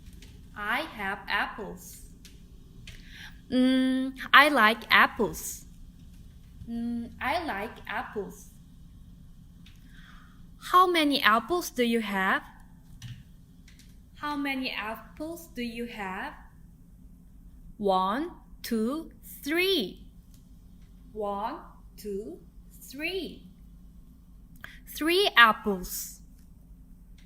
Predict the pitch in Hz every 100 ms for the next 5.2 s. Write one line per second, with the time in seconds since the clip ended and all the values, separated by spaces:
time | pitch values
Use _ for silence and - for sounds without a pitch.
0 | - - - - - - 302 359 415 -
1 | 226 220 208 180 180 - - - - -
2 | - - - - - - - - - -
3 | - - - - - - - - - -
4 | - - - 226 202 277 - - 208 226
5 | 185